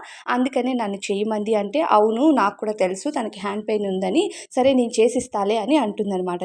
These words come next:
దివ్య. "లేదు లేదు నేను చేస్తాలే" అని చెప్పి ఇక కళ్యాణ్ అయితే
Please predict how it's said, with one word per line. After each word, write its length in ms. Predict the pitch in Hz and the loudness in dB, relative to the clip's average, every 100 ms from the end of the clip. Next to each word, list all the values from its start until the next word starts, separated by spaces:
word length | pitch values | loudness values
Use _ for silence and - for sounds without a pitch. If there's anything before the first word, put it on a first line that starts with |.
| 175 | -4
దివ్య. 240 | 180 190 180 - - | 0 0 -2 -6 0
"లేదు 220 | 233 285 | 0 2
లేదు 200 | 277 226 | 0 0
నేను 220 | 202 196 185 | -2 -4 -2
చేస్తాలే" 520 | 196 208 233 214 214 | -4 -2 -2 0 0
అని 180 | 196 196 | -2 -4
చెప్పి 320 | 190 190 - 427 381 | -4 -6 -4 -2 0
ఇక 140 | 302 233 214 202 190 - 208 196 | 0 0 2 0 0 -4 -6 -2
కళ్యాణ్ 340 | 226 226 233 | -2 0 0
అయితే 260 | 208 190 349 | -2 -4 -4